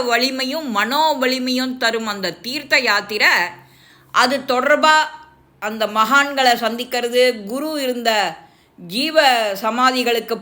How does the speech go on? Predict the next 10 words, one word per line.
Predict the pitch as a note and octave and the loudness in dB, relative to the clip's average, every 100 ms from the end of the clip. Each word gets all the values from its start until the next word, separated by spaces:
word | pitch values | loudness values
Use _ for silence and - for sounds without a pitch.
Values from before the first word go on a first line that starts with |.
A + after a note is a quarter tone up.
| A3+ | -2
போறது, | B3 A#3 B3 C4 B3+ A3+ | -2 2 2 0 -4 -14
இந்த | B3+ C4+ | -2 -2
மாதிரி | A#3+ B3 C4 C4 | 0 -2 -2 -6
போகணும். | - A3 G3 E3 - _ _ _ _ _ | -4 -4 -4 -6 -14 _ _ _ _ _
அந்த | A#3 C4 C4 B3 A3 G3+ - | -2 0 0 2 2 0 2
தலங்கள்ல | A#3 D4+ F4 E4+ D#4+ D4+ | 2 2 4 2 4 2
இருக்கிற | C4+ B3+ B3 A3+ | 2 0 -4 -2
தெய்வத்தோட | F#3+ A#3+ D4+ D#4 C#4 C4 A#3+ A3 | -2 0 2 2 0 0 0 0
முக்கியத்துவத்தை | G#3+ G#3+ E4 D#4+ C4+ A#3+ - E4+ | -6 -6 -4 -4 -2 -4 -2 -2
நாம | C#4+ A3+ | -2 -2